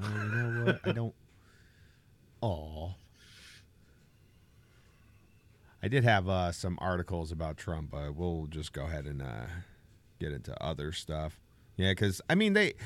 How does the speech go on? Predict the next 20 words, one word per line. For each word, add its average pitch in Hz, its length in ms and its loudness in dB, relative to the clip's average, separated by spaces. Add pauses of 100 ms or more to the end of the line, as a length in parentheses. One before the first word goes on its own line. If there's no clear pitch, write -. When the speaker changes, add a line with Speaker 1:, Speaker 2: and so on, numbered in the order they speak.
(140)
Speaker 1:
they've 254 160 4
been 254 120 4
saying 143 380 6
forever 98 480 6
that, 82 300 2
like, 80 200 -2
they're 82 100 -2
gonna 80 220 -2
lock 73 320 -4
up 55 160 -10
Trump. 64 380 -6
And, 50 320 -8 (160)
um, 58 280 -4
Speaker 2:
Yeah. 69 280 -8 (880)
Speaker 1:
honestly, 160 680 4
if 110 200 2
they 101 220 2
did 90 480 0
do 98 220 0
that, 101 380 0